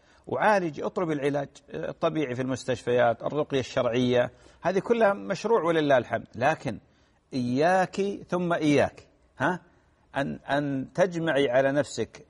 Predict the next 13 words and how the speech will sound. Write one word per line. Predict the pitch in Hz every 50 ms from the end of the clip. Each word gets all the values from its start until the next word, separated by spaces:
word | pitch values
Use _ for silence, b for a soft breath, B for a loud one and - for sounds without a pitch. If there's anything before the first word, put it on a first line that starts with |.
| b b b b -
هذه | - 123 156 175 185
المصيبة | 185 175 175 160 - - 196 190 185
وفوات | 170 131 165 170 170 156 - 165
الأجر، | 151 139 147 123 113 95 - - - _ _ _ _ _ _ _ _ _
لا | - 113 131 156 196
يفوت | 220 - 214 214 196 -
عليك | 175 175 175 180 165 - 160
الأجر. | 147 - 160 139 123 120 113 - _ _ _ _ _ _ _ -
النبي | 131 139 143 147 151 185 190 185
عليه | 165 147 156 165 160
الصلاة | 143 - - 151 151 156 147 143
والسلام | 156 131 - 156 151 151
يقول: | 156 151 - 165 160 147 131